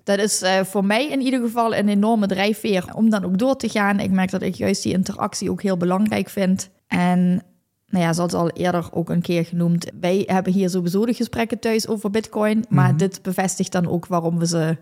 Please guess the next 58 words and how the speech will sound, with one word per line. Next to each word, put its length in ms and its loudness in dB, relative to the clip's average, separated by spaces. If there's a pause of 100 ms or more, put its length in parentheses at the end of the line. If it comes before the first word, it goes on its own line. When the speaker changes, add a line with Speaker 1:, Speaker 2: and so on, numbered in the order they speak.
(180)
Speaker 1:
ja, 260 -2
opnemen 600 2
en 140 2
dat 100 0
het 140 -2
leuk 200 0
is 140 -2
dat 180 -2
er 120 -6
ook 140 -4
echt 280 -4
<laughs> 60 4
mensen 300 0
naar 140 4
luisteren. 520 0 (220)
Speaker 2:
En 160 2
dat 100 -2
die 100 -6
mensen 280 -2
echt 200 -8
zijn, 240 -4
ja. 260 -2
Nee, 160 2 (240)
nee, 300 0
het, 160 -2
je 60 -2
hebt 120 -2
helemaal 320 2
gelijk. 340 0
Weet 140 0
je 60 -12
wat 100 0
het 100 -4
is? 140 -2 (280)
Wat 140 -2
wij 180 2
doen 220 2
is, 240 -2
wij 140 0
hebben 380 0
het 120 -4
gesprek 460 -4
hier 300 -2
en 140 -2
dat 120 -2
nemen 260 2
we 60 -4
op. 340 -4 (200)
En 460 2 (160)
het 260 -4
beluisteren 540 2
van 120 2
een 100 2
podcast 500 -2
is 180 -2
toch 200 -2
iets 480 -4
van 360 0